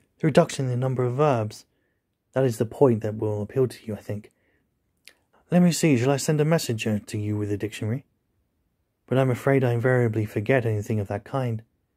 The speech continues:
Perhaps you could pick it up at my flat at some time that suited you. Wait, wait, wait, let me give you my address." They were standing in front of the telescreen.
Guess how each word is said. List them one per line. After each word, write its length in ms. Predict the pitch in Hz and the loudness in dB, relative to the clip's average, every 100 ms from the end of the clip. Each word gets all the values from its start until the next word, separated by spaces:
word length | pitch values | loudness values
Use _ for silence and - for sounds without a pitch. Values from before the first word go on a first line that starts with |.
| _ _ _ _ _ _ _ | _ _ _ _ _ _ _
Perhaps 240 | - 185 - | -2 0 4
you 100 | 202 | 4
could 160 | 135 | 2
pick 140 | 113 117 | -2 -2
it 80 | 110 | -2
up 100 | 107 | -2
at 80 | |
my 140 | 117 117 | -6 -8
flat 400 | - 147 110 - | -4 -4 -4 -8
at 140 | - | -18
some 200 | - 120 | -8 -6
time 320 | 110 - 127 | -4 0 0
that 100 | 117 | 0
suited 380 | 113 131 120 113 | -4 -4 -2 -2
you. 260 | 135 127 110 _ _ _ _ _ _ _ _ _ - | -2 -2 -4 _ _ _ _ _ _ _ _ _ -2
Wait, 260 | 127 113 - - - - _ _ _ _ - | 0 0 -4 -18 -20 -20 _ _ _ _ -16
wait, 300 | 170 156 147 | -6 -2 0
wait, 380 | 147 147 117 147 | 2 2 0 -2
let 120 | 160 | 0
me 80 | 175 | 0
give 260 | - - | -2 -6
you 60 | 139 | -4
my 120 | 127 | -2
address." 360 | 117 117 98 - _ _ _ _ _ _ _ _ _ _ _ _ _ _ _ - | -2 -2 -4 -8 _ _ _ _ _ _ _ _ _ _ _ _ _ _ _ -4
They 80 | |
were 100 | 104 | -2
standing 420 | 107 - 127 120 110 | -2 0 0 0 -4
in 80 | |
front 200 | 110 110 | -6 -6
of 60 | 104 | -8
the 80 | 104 | -10
telescreen. 600 | - 120 110 - 101 | -6 -4 -4 -6 -8